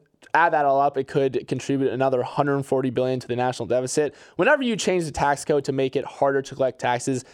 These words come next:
it's always gonna impact the, the budget as well. So it's just another one of those things that you have to consider when, when taking in this case. All right, Neil, after so many failed attempts,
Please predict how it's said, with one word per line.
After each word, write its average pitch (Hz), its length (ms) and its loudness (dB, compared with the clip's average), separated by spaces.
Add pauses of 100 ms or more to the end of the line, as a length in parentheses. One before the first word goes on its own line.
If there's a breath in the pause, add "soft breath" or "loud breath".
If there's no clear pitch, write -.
it's 151 240 -2
always 165 320 4
gonna 147 200 0
impact 135 640 -2
the, 123 360 -2
the 127 120 0
budget 123 360 0
as 117 180 -2
well. 127 300 2
So 123 320 0 (200 loud breath)
it's - 120 -2
just 190 140 2
another 143 360 2
one 139 140 2
of 135 40 -2
those 127 220 0
things 123 240 -2
that 113 160 0
you 123 140 0
have 123 220 0
to 120 120 -10
consider 117 460 -2
when, 117 340 -4
when 120 200 -8
taking 123 320 -6
in 120 240 -4 (260 soft breath)
this 127 180 -2
case. 120 420 -2 (760 loud breath)
All 190 60 10
right, 196 180 4
Neil, 170 460 2
after 185 260 2
so 208 440 4
many 202 240 0
failed 170 340 0
attempts, 147 480 -2